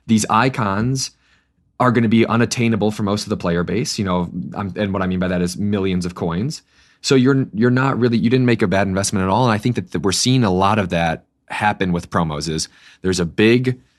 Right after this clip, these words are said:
variance of who's useful, whether that be stat-wise, price-wise.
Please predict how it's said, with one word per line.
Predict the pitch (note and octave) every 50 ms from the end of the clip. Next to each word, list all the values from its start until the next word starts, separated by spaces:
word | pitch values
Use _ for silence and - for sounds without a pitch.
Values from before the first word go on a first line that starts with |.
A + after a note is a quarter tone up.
| _ _
variance | - F2+ F2+ G#2+ G2+ G2+ F#2 G2 G2 G#2 B2+ D#3+ D3 - - - -
of | - G2 F#2+ F2+ F2
who's | - - A2 G#2 G#2 F2 F2
useful, | F2+ F#2+ G2+ F#2+ - - - - A2 A2+ C3 C#3+ C#3+ - - _ _ _
whether | - G#2+ G2 F#2 G2
that | F#2 F2 F2
be | F2+ F2+ F2+
stat-wise, | F2+ - - - G2 F#2 F#2+ - - F#2+ F#2 F#2+ F#2+ F2+ -
price-wise. | - - F2+ E2 E2 - F2 E2 E2 G2+ C3+ C#3 -